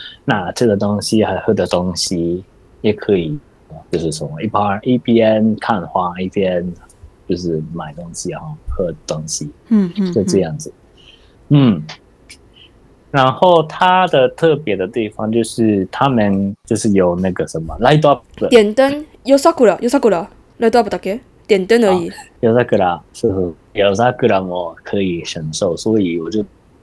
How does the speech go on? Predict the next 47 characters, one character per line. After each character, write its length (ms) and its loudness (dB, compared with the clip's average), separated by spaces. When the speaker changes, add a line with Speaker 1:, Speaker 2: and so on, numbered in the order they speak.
Speaker 1:
得 200 2
一 180 6
整 260 -2
天 160 -2
都 140 0
可 180 -2
以 40 0
那 160 -4
边 140 -4
可 100 4
以 120 0
过。 280 0
Speaker 2:
ほ 160 -6
う 20 -10
ほ 0 -
う 0 -
ほ 160 -10
う 60 -6
ほ 80 4
う 200 2
ほ 380 0
う。 60 -2
哦， 80 -4
夜 120 2
桜 400 2
夜 280 2
樱 140 0
就 60 -4
是 140 -2
晚 200 0
上 200 -2
看 260 -2
樱 140 0
花 220 -2
的 80 -10
意 160 -8
思。 300 -14
Speaker 1:
嗯。 360 0
Speaker 2:
对， 220 -14
解 140 -4
释 200 -8
一 100 -4
下。 80 0
Speaker 1:
对。 260 0
所 340 4
以 320 4
京 240 0